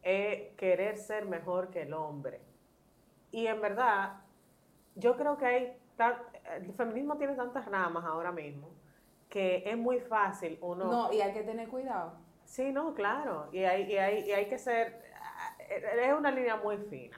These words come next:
Speaker 1: es una
Speaker 2: Ujú.
Speaker 1: línea muy fina, entre, porque yo entiendo que al final nadie es mejor que nadie. O sea, ni yo como mujer soy mejor que tú, que no emprendiste y que decidiste ser ama de casa.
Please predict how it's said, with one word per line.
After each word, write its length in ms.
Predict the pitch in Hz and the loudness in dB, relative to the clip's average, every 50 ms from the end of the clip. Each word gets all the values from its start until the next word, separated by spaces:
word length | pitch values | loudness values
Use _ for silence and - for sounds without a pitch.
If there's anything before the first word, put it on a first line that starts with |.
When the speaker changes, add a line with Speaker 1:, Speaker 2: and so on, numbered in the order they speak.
| - - | -14 -10
Speaker 1:
es 140 | 214 220 170 | -8 -4 -4
una 160 | 190 214 214 | 0 0 0
Speaker 2:
Ujú. 20 | |
Speaker 1:
línea 200 | 208 208 208 196 196 | 2 2 2 2 2
muy 160 | 196 202 208 | 2 0 -2
fina, 460 | 202 - 233 226 233 240 233 226 226 - - - - _ _ - | -2 -2 -2 -2 0 0 -2 -4 -6 -10 -14 -20 -20 _ _ -8
entre, 240 | - 185 196 185 180 | -6 -2 -2 -2 -2
porque 360 | 185 208 214 208 214 214 202 | 0 0 0 2 2 2 2
yo 120 | 214 233 | 2 2
entiendo 680 | 247 247 240 247 247 233 214 190 170 165 160 160 160 - - - _ _ _ _ _ _ _ - | 0 0 0 -2 -2 -2 -2 -2 -4 -4 -6 -8 -8 -12 -18 -20 _ _ _ _ _ _ _ -4
que 580 | - 202 202 190 185 180 175 175 - - - - - _ _ _ _ _ _ _ _ _ _ _ _ - | 0 2 2 4 2 2 0 -2 -4 -6 -10 -18 -20 _ _ _ _ _ _ _ _ _ _ _ _ 4
al 240 | 202 208 202 202 196 | 4 6 4 2 -2
final 600 | - 208 202 214 233 233 208 190 175 165 156 - - - - - _ _ _ - | -6 -6 -2 0 2 2 4 2 2 -2 -4 -8 -14 -20 -20 -20 _ _ _ -10
nadie 240 | 180 180 190 220 254 | -4 -2 -2 0 0
es 60 | 247 220 | -2 -4
mejor 260 | 180 175 175 165 160 | -4 -4 -6 -6 -6
que 120 | - 147 | -8 -8
nadie. 420 | 135 147 156 156 143 127 123 - - - | -6 -6 -4 -4 -6 -6 -10 -12 -12 -12
O 60 | - 175 | -10 -4
sea, 200 | - 185 165 160 | -4 -2 -2 -2
ni 260 | 190 196 196 196 180 | -2 -4 -2 -2 -2
yo 400 | 175 202 233 269 277 277 - - - | 0 2 2 2 2 0 -6 -8 -4
como 280 | - 220 214 208 196 | -2 -2 0 0 -2
mujer 380 | 190 175 180 208 180 156 - - | -4 -4 -2 -2 -2 -2 -4 -4
soy 200 | - 196 180 185 | -2 -2 -2 -2
mejor 280 | 196 202 208 208 202 | -2 -2 -2 -2 -2
que 120 | - 175 165 | -2 -2 0
tú, 160 | - 233 240 | 2 0 0
que 100 | 233 208 | 0 0
no 80 | 190 190 | -2 -2
emprendiste 440 | 190 190 202 196 196 202 214 214 214 | -2 -2 -4 -4 -2 -4 -4 -4 -4
y 60 | - | -4
que 100 | - 175 | -2 -2
decidiste 540 | 156 160 160 180 160 156 175 208 202 208 190 | -2 -2 -4 -4 -6 -6 -6 -6 -6 -6 -6
ser 140 | - 190 180 | -4 -4 -6
ama 160 | 180 180 202 | -4 -6 -6
de 120 | 202 220 214 | -8 -8 -8
casa. 320 | - - - - - - | -10 -12 -12 -14 -18 -18